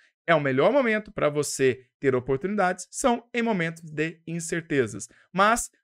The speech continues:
haja com prudência, lembrando que você tem um perfil pra poder respeitar do seu investidor e também você tem um objetivo que você quer alcançar no final.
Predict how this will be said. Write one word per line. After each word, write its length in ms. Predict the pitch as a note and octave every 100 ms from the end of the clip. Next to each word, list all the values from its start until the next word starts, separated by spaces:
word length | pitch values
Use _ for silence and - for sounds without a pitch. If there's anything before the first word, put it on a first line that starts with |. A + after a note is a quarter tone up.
| _
haja 340 | - G#3+ A3 A3
com 280 | - F#3 G3
prudência, 760 | - G#3 D3 E3+ D#3+ - -
lembrando 460 | G2+ B2 B2+ D#3+ D3
que 40 |
você 200 | C3 -
tem 120 | B2
um 60 | A#2+
perfil 400 | A#2+ A#2 - G#3
pra 140 | G3+
poder 400 | F3+ D#3 C#3+ D3 _ _
respeitar 560 | - D3 - B2+ C3+ C3
do 60 |
seu 180 | - B2
investidor 680 | A#2+ A#2+ A#2+ A2+ G#2+ F#3+ A3+ _ _ _ _ _ _ _ -
e 40 |
também 260 | D#3+ B3 B2
você 220 | B2+ -
tem 140 | - B2
um 140 | C3
objetivo 520 | C3+ C#3 G#3+ - B2 - _
que 80 | -
você 220 | D#3 -
quer 280 | C#3+ B2+ A#2+ -
alcançar 640 | D3+ D3+ C#3+ - C3 -
no 180 | C3 C3
final. 360 | - D#3+ A#2